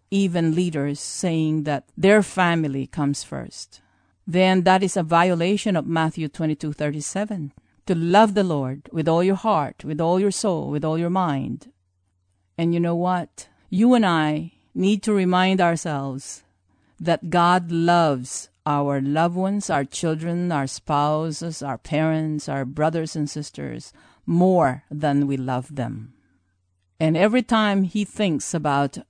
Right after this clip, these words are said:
our family members, God always think good thoughts about them. Keep that in mind. So we are not looking for members. We are looking for disciples.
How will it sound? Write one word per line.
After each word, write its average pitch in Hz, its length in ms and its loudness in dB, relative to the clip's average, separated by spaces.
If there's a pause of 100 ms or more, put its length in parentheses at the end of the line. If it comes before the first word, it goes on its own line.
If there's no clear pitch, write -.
(100)
our 175 180 4
family 143 460 -2
members, 135 800 -4 (340)
God 160 400 2
always 160 580 0
think - 480 -4 (240)
good 156 240 -4
thoughts - 720 -10 (160)
about 135 300 -4
them. 131 260 -12 (640)
Keep - 180 -8
that 139 160 -4
in 135 140 0
mind. 127 320 -6 (480)
So 220 200 0
we 226 300 2
are 214 160 2
not 214 300 0
looking 170 640 -4 (280)
for 180 200 -2
members. 180 760 -2 (300)
We 160 160 -2
are 151 100 0
looking 170 340 -2
for 170 200 -4
disciples. - 800 -8